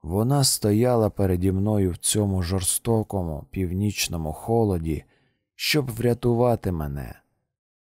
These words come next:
Вона жертвувала своїм життям. Фелікс знову нетерпляче покликав мене. При цьому поклику фігура повернулася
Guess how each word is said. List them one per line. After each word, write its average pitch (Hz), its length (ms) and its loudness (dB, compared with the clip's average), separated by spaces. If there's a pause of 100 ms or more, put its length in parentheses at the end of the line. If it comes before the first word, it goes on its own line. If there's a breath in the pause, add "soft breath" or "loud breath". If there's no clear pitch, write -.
(120)
Вона 113 400 2
жертвувала 98 840 0
своїм 98 520 0
життям. 85 720 -6 (960)
Фелікс 135 680 0 (120)
знову 123 500 2
нетерпляче 98 760 0
покликав 120 600 0
мене. 78 440 -6 (760)
При 110 180 0
цьому 143 480 2
поклику 120 640 2
фігура 113 580 2
повернулася 120 1120 2